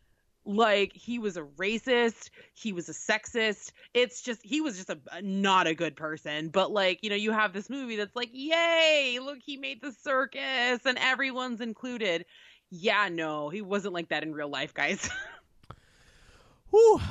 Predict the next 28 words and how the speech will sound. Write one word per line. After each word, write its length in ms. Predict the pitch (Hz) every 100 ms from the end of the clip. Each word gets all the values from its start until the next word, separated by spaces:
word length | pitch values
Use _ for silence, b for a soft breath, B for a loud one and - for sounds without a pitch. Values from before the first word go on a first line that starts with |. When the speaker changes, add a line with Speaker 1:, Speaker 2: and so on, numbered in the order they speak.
| 117
Speaker 2:
Well, 300 | 185 185 131
that 260 | 139 220 -
will 100 | 175
be 200 | 160 156
a 60 | 143
note 340 | 143 131 127 -
to 160 | - 165
end 200 | 151 143
the 40 |
news 300 | 139 143 131
on 400 | 143 131 120 120 -
this 340 | 131 139 -
week. 360 | 131 123 170 - -
Uh, 520 | 127 123 123 123 123
let's 220 | 117 175 240
Speaker 1:
I 60 |
promise 320 | 254 277 302 -
it 60 | 349
won't 120 | 339
be 100 | 330
so 220 | 359 339
dark 300 | 226 247 254
next 260 | 208 - 202
week. 180 | 180
It's 140 | 190 -
just, 180 | 220 -
I've 220 | 190 202 196 _ _ 202
been 280 | 208 196